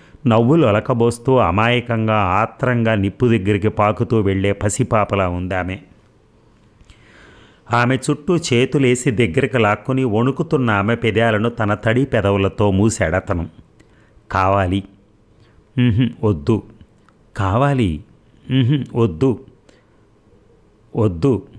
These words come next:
"కావాలి." నరాలు లాగి ముడేస్తున్నట్టుగా ఆ స్పర్శ, సగం మైకంలోకి నెట్టేస్తున్నట్టున్న ఆ పరిష్వంగం ఆమెను నిరుత్తరురాలయ్యేలా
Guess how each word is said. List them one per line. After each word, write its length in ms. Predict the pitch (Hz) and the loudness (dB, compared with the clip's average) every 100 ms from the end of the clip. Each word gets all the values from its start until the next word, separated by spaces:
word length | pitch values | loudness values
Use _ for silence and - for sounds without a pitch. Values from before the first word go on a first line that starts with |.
| - _ _ _ _ _ - | -20 _ _ _ _ _ -8
"కావాలి." 640 | 113 117 120 117 95 85 - - - | -4 -2 0 0 -2 -6 -10 -20 -8
నరాలు 560 | 98 104 107 117 131 117 | -2 0 2 2 2 2
లాగి 420 | 98 98 113 127 | 0 0 0 0
ముడేస్తున్నట్టుగా 1040 | 110 101 107 120 120 - 107 107 - 101 | -2 0 0 0 -4 -4 -2 -4 -4 -2
ఆ 200 | 98 87 | -2 -2
స్పర్శ, 420 | 95 - 104 101 - 104 - - _ _ - | -6 -6 -6 -4 -4 -6 -8 -20 _ _ -14
సగం 480 | - 110 113 156 131 | -4 -2 0 0 -2
మైకంలోకి 580 | 131 139 170 160 156 | -2 -2 0 0 0
నెట్టేస్తున్నట్టున్న 920 | 139 120 - 131 - 127 120 - 110 110 | -2 -2 -2 -4 -2 -2 -2 -2 -2 0
ఆ 140 | 98 | 0
పరిష్వంగం 760 | - 98 117 - 120 107 110 120 | -2 -4 -4 -4 -4 -2 -2 -2
ఆమెను 360 | 107 101 104 95 | -2 -2 -2 -2
నిరుత్తరురాలయ్యేలా 1300 | 98 113 139 - 127 104 98 92 95 90 92 90 | -2 -2 -6 -4 0 2 2 2 2 0 0 0